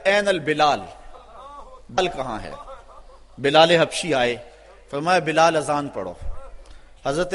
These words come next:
بلال نے کہا کہ، "مجھے معاف کیجیے، یہ کسی اور کو کہیے۔" تو لوگوں نے کہا، "بلال، اللہ کا خوف کرو، امیر المومنین کی بات مانو۔"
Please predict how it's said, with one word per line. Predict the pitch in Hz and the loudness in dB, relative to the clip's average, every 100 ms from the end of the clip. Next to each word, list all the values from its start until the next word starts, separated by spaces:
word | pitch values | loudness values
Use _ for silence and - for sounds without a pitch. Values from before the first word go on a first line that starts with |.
| 160 | -2
بلال | 160 165 185 | 2 4 4
نے | 180 | 2
کہا | 160 143 165 | 0 0 0
کہ، | 170 151 | 0 -2
"مجھے | 147 147 160 | -2 -2 -2
معاف | 147 147 147 - | 0 0 -2 -6
کیجیے، | 110 110 90 - - - - - - - - - | -8 -8 -12 -12 -20 -20 -20 -20 -20 -20 -20 -4
یہ | 165 | -2
کسی | 175 180 190 | 0 -2 2
اور | 175 180 | 4 4
کو | 175 | 2
کہیے۔" | 139 117 101 95 - - - - - - - - - | -6 -6 -6 -10 -12 -20 -20 -20 -20 -20 -20 -20 -8
تو | 131 | 0
لوگوں | 147 165 | 2 2
نے | 180 | 0
کہا، | 180 160 180 202 180 - 131 | 0 2 4 6 4 0 -2
"بلال، | 147 151 175 202 165 - - - - | 0 4 6 4 0 -10 -20 -20 -12
اللہ | 147 165 | -4 -2
کا | 170 156 | -2 -4
خوف | - 156 160 - | -2 0 0 -2
کرو، | 123 101 - - - - - 127 | -2 -2 -8 -16 -18 -18 -12 -6
امیر | 151 175 | 2 4
المومنین | 180 170 180 175 170 175 | 4 2 2 0 -2 -4
کی | 170 | -2
بات | 139 139 139 | 4 4 4
مانو۔" | 123 101 | -2 -4